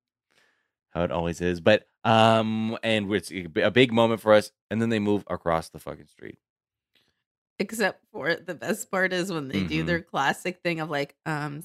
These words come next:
Speaker 2: "So she actually beat me to the nicer apartment, but
Speaker 1: Mm-hmm,
Speaker 2: it's fine,
Speaker 1: mm-hmm.
Speaker 2: it's fine, 'cause, you know, I guess she's one minute older or
Speaker 1: Yeah,
Speaker 2: whatever."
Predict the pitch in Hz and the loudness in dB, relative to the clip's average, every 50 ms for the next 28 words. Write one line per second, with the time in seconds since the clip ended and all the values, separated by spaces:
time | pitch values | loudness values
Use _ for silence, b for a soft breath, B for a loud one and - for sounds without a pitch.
0 | - - 180 175 170 175 180 - - 196 185 185 190 - 277 285 285 220 196 131 | -6 -4 -2 0 0 0 -2 -4 -4 -6 -6 -6 -6 -6 -6 -4 -4 -6 -6 -10
1 | 123 - 147 151 156 156 151 - - 151 147 131 135 147 - 135 131 131 - 127 | -12 -10 -8 -8 -6 -8 -8 -10 -10 -10 -8 -8 -8 -8 -8 -10 -10 -10 -12 -14
2 | 120 - - 127 127 123 110 120 - _ 117 120 117 110 - _ _ _ _ _ | -16 -14 -12 -12 -12 -14 -14 -18 -20 _ -16 -16 -16 -16 -20 _ _ _ _ _
3 | _ - 120 104 101 92 90 87 160 156 156 - 90 - 92 92 101 - 151 156 | _ -2 -2 -2 -2 -4 -6 -6 -6 -4 -4 -2 -2 -2 -2 -4 -6 -10 -12 -10
4 | 170 180 - - 175 175 - - _ _ - 180 160 139 143 156 156 - 156 160 | -10 -12 -12 -12 -14 -16 -16 -20 _ _ -8 -6 -6 -6 -6 -8 -8 -8 -8 -8
5 | 165 - - - - _ _ _ _ _ _ _ - - 190 185 180 180 175 - | -10 -10 -14 -18 -20 _ _ _ _ _ _ _ -8 -4 -4 -2 -2 -4 -4 -4
6 | 185 185 185 185 180 185 185 180 185 196 185 165 160 147 151 160 - - - - | -2 -2 0 0 -2 -2 -2 -2 -2 -4 -4 -4 -4 -4 -4 -6 -8 -10 -12 -12
7 | - 156 165 180 185 180 - 117 110 104 | -10 -10 -10 -10 -8 -4 -2 -2 0 0